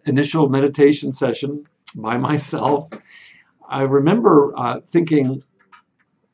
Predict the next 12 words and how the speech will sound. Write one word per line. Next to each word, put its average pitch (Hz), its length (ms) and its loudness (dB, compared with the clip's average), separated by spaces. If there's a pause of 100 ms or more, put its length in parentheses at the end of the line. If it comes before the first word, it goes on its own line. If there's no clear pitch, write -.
(1000)
first 190 300 2
of 135 140 0
all, 123 440 2 (160)
first 165 280 -2
of 160 60 -2
all, 143 180 6
that, 135 220 2
that, 139 220 2 (380)
uh, 143 140 4
one 160 200 6
of 160 100 4
our, 139 340 6